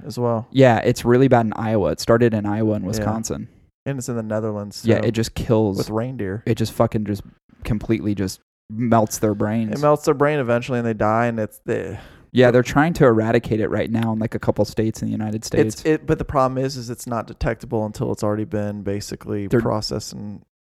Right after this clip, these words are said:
Speaker 1: basically 'Cause it, they
Speaker 2: This,
Speaker 1: said
Speaker 2: that's the problem with the deer that die, right?
Speaker 1: Yeah.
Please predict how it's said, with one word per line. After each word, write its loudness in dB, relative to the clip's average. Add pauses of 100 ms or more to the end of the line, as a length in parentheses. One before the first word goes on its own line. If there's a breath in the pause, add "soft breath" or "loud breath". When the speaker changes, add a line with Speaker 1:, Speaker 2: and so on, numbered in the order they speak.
(200)
Speaker 1:
basically -6 (500)
'Cause 0
it, -4
they -2
Speaker 2:
This, 6
Speaker 1:
said 2
Speaker 2:
that's 2
the 4
problem 4
with 0
the 2
deer 2
that -4
die, -2
right? -2
Speaker 1:
Yeah. 0